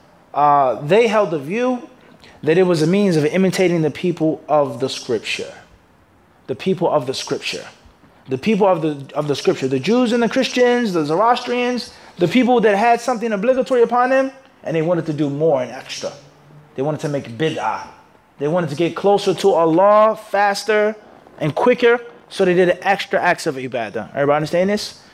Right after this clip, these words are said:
So they held the view that if you fast six days of Shawwal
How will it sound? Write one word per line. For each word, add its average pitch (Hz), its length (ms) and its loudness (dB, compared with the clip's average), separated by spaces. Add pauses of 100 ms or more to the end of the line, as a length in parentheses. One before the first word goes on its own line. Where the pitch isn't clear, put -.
(180)
So 165 160 2
they 254 160 6
held 240 220 4
the 185 80 0
view 208 380 2 (300)
that 156 120 2
if 170 80 2
you 240 100 6
fast 233 400 2
six 220 180 0
days 208 220 4
of 196 100 0
Shawwal 220 720 4